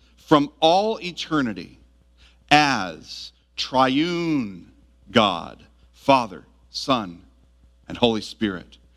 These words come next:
What does it mean to be God? It means to be Father, Son, Holy Spirit. As revealed in the Word of God,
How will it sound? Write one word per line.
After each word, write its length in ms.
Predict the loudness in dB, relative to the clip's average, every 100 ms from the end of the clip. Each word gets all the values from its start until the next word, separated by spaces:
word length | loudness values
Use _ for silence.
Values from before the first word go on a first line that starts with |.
| _ _
What 140 | 0 2
does 160 | 0
it 100 | -4
mean 420 | -2 0 -2 -6
to 140 | -6 -4
be 180 | -2 -4
God? 480 | -4 -4 -6 -12 -20 _ _ _ _ _ _ _ _ _ _ _ _ -20 2
It 140 | 2
means 500 | 4 2 0 -2 -8
to 160 | -8 -6
be 420 | -4 -6 -8 -16 -20 _
Father, 560 | _ _ 2 2 -4 -18 _ _ _ _ _ _
Son, 580 | -8 -4 -2 -4 -16 -20 _ _ _ _ _ _ _
Holy 320 | -2 -2 -4
Spirit. 560 | -8 -8 -8 -10 _ _ _ _ _ _ _ _ -20 2
As 220 | 2 4
revealed 680 | 0 0 0 0 2 0 -4
in 340 | -6 -2 0
the 220 | 0 -2 -2
Word 400 | -2 -2 -4 -14 -4
of 160 | -4 0
God, 400 | 0 0 -4